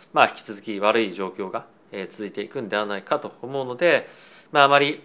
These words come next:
あの、リスクを深追いすることなく、えー、まあ、債券でも何でもいいんですけれども、まあ、ある程度計算できるリターンを、えー、見込めるような商品に、えー、資金を、まあ、入れておくというのが、まあ、今いいんじゃないかなというふうに僕は感じたりはしております。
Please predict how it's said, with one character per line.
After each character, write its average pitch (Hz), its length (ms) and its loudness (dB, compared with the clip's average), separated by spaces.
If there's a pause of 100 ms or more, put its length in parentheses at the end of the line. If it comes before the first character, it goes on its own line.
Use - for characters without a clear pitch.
あ 120 180 -2
の、 117 140 -2
リ 131 100 -4
ス - 140 -14
ク 110 80 -2
を 92 60 -4
深 107 240 2
追 110 120 0
い 110 60 -2
す 120 120 -8
る 117 60 -6
こ 135 140 -4
と 117 160 -2
な 131 100 -4
く、 101 400 -8
え 98 120 -14
ー、 - 20 -12
ま 104 80 -8
あ、 98 40 -12
債 123 180 -2
券 113 120 -8
で 95 60 -8
も 92 80 -10
何 104 140 -6
で 113 40 -6
も 120 80 -8
い 131 40 -8
い - 20 -10
ん 123 40 -10
で 110 60 -8
す - 80 -18
け 110 80 -10
れ 101 80 -14
ど 120 60 -10
も、 170 320 0 (380)
ま 151 100 10
あ、 - 20 12
あ 180 40 12
る 185 80 2
程 139 120 6
度 107 80 -2
計 143 200 2
算 147 160 2
で 147 100 4
き 180 100 0
る 127 80 0
リ 104 140 -8
タ 120 180 0
ー 107 40 -4
ン 113 40 -6
を、 160 440 4
え 104 100 -6
ー、 - 20 -6
見 101 140 -8
込 110 80 -12
め 113 120 0
る 113 60 0
よ 120 120 0
う - 20 -4
な 92 180 -8
商 110 200 -10
品 104 240 -16
に、 156 280 -4 (360)
え 101 220 -6
ー、 - 20 -16
資 - 200 -8
金 104 200 -8
を、 95 100 -18 (120)
ま 110 120 -2
あ、 - 20 2
入 104 60 2
れ 101 80 -2
て 110 80 -4
お 110 60 -4
く - 80 -18
と 98 160 -6
い 123 60 -10
う 127 40 -8
の 131 80 -8
が、 156 240 2
ま 120 120 -2
あ、 - 20 -2
今 120 240 0
い 104 40 -8
い 117 40 -6
ん 117 40 -10
じ 113 80 -6
ゃ 98 40 0
な 92 80 -10
い - 20 -16
か 110 100 -10
な 143 100 -4
と 147 100 -8
い - 20 -8
う - 20 -8
ふ - 40 -8
う - 20 -14
に 95 60 -16
僕 101 160 -12
は 87 100 -8
感 95 240 -18
じ - 100 -18
た 143 100 -4
り 120 120 -4
は 87 100 -10
し - 80 -18
て - 100 -16
お 92 140 -14
り 85 140 -20
ま 113 140 -2
す。 - 280 -10